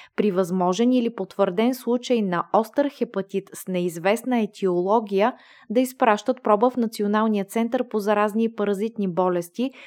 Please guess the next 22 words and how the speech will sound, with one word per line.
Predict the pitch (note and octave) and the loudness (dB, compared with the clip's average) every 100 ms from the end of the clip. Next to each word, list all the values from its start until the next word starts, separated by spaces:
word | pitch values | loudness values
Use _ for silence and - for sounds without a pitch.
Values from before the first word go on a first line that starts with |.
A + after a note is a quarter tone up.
| - | -16
за | G#3 G3+ | -6 -2
да | F#3 | 0
бъдат | F3 A#3+ D4+ | 2 2 2
направени | B3+ B3 B3 C#4 C#4 | -2 0 0 0 -2
допълнителни | A#3 A3+ G#3+ G#3+ A3+ A#3 A3+ | -2 0 2 2 0 0 0
изследвания. | G#3 - A3 F#3 G3 F3+ D#3 - - - - | -2 -2 -2 0 -2 -2 -4 -8 -18 -20 -6
В | |
началото | G3 F#3+ A3+ D4 D#4+ | -4 0 2 4 2
на | D#4+ B3 | 0 0
април | G3+ - G#3 G#3 | -2 0 2 2
здравните | F#3 G#3+ A#3 B3+ B3+ | 2 0 2 -2 -2
власти | G3 G#3 A#3+ B3 | 0 2 0 -2
в | A#3 G#3+ | -4 -2
Великобритания | F#3 F#3+ F3+ G3+ F3 F#3 F3+ A#3 B3+ A#3+ | 0 0 0 -2 0 0 2 0 2 0
съобщиха | A3+ G3+ - - B3 C4+ | -2 -6 -8 -8 -4 -2
за | G#3+ G3+ | 0 -2
увеличен | F#3 F#3+ F3+ B3 B3+ | 0 0 0 -2 0
брой | A3 A#3 | 2 2
на | A#3+ G#3 | 2 -2
случаите | - A#3+ B3+ B3 G#3+ G3 | -2 -4 -2 -4 -2 -4
на | F3+ F3+ | -2 -2
остър | G3+ - | -2 -4